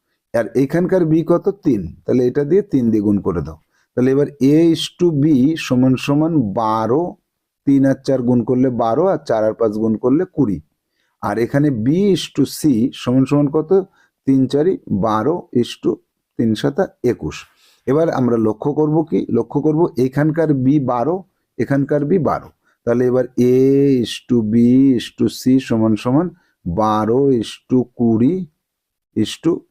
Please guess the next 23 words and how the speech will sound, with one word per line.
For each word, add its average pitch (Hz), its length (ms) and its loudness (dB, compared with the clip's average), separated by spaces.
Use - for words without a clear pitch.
একুশ। 76 320 -4
এই। 95 140 -2
তাহলে 151 160 0
কোথায় 160 380 0
আছে 165 300 0
এইটা? 143 400 0
বারো 127 300 0
is 135 100 0
to 147 160 -2
কুড়ি 139 360 4
is 135 60 -4
to 160 440 -2
একুশ, 156 640 -2
বারো, 107 560 0
কুড়ি, 131 560 -2
একুশ। 98 360 -4
কোথাও 143 440 -2
তো 143 80 0
পাচ্ছি 131 380 -6
না। 135 120 2
তিন 127 400 0
চারি 120 260 -2
বারো, 107 480 -2